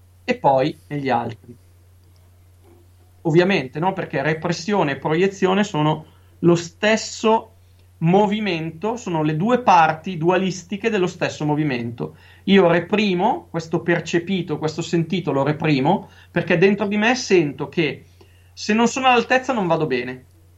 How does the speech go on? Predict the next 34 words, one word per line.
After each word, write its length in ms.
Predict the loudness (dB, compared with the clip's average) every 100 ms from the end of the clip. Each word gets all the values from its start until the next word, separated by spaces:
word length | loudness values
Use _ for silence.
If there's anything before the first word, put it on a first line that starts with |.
| _
e 120 | -6
quindi 260 | 0 2 4
non 140 | 4
va 140 | 4
bene 300 | 4 2 2
non 200 | -2 -6
essere 240 | -8 -8 -6
all'altezza. 640 | -4 -6 -8 -10 -12 -8
Quindi 260 | 0 0 2
nel 140 | 2
momento 300 | 2 2 0
in 80 | 0
cui 320 | 2 0 -2
mi, 200 | 0 0 2
mi 140 | 4
viene 260 | 4 4 4
detto 460 | 2 0 -6 -12 -2
"non 200 | 0 0
sei 260 | 0 0 2
all'altezza", 800 | 2 0 -4 -8 -6 -6 -6 -8 _ _ _ _ _ _
con 140 | -6
questa 240 | -2 0 2
ingiunzione, 760 | 2 2 0 0 -2 -2 -4
"non 160 | 0 0
sei 180 | 0 0
capace", 680 | 2 2 0 0 -4 -4 -12 -20 -20 -6
io 200 | 2 4
sperimento 1000 | 2 2 2 2 2 0 -4 -10 -10 -12 -16 _ _ _ -10
il 180 | -8 -4
disagio 440 | -2 4 4 4
di 120 | 0
non 140 | 0 -2
essere 280 | -4 -2 -2
all'altezza 760 | -2 -2 -4 -4 -2 -2 -2